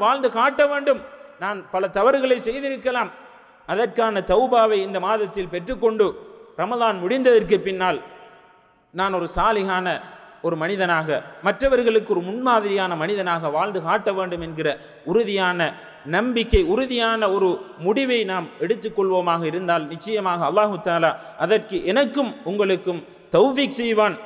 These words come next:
உதவி செய்வான் என்பதை நாம் ஒவ்வொருவரும் நம்முடைய ஆழ் மனதிலே பதி-, பதிய வைத்துக் கொள்ள வேண்டும். அல்லாஹு தாலா எனக்கும் உங்களுக்கும் இந்த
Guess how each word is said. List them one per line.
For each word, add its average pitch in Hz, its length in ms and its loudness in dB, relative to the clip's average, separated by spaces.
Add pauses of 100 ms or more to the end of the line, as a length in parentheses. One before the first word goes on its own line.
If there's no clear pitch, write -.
(300)
உதவி 294 260 4 (100)
செய்வான் 247 340 0 (120)
என்பதை 190 320 -2 (220)
நாம் 165 240 -6
ஒவ்வொருவரும் 185 500 2 (240)
நம்முடைய 170 300 -4 (160)
ஆழ் 208 240 -2
மனதிலே 175 400 0 (120)
பதி-, 185 280 -2 (100)
பதிய 190 280 0
வைத்துக் 165 260 0
கொள்ள 156 140 0 (100)
வேண்டும். 185 280 -2 (300)
அல்லாஹு 190 280 2 (100)
தாலா 165 260 4 (300)
எனக்கும் 202 420 -2
உங்களுக்கும் 170 480 0 (320)
இந்த 185 160 0